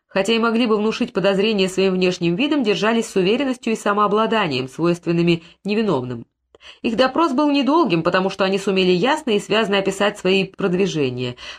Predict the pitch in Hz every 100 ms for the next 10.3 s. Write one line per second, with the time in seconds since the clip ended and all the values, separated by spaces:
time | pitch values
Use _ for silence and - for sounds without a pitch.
0 | _ 240 - 302 294 285 285 269 269 269
1 | 277 269 269 - 254 262 247 - 226 196
2 | 233 269 220 208 208 180 185 302 320 302
3 | 294 311 294 285 - 240 247 233 196 190
4 | 175 277 285 277 214 208 202 202 - 285
5 | - 165 165 - 180 175 160 202 165 -
6 | - 62 _ _ - - - 202 254 240
7 | 233 233 294 240 202 202 196 220 220 202
8 | 208 208 208 202 208 208 214 208 196 -
9 | 190 170 165 160 165 165 165 165 165 165
10 | 226 311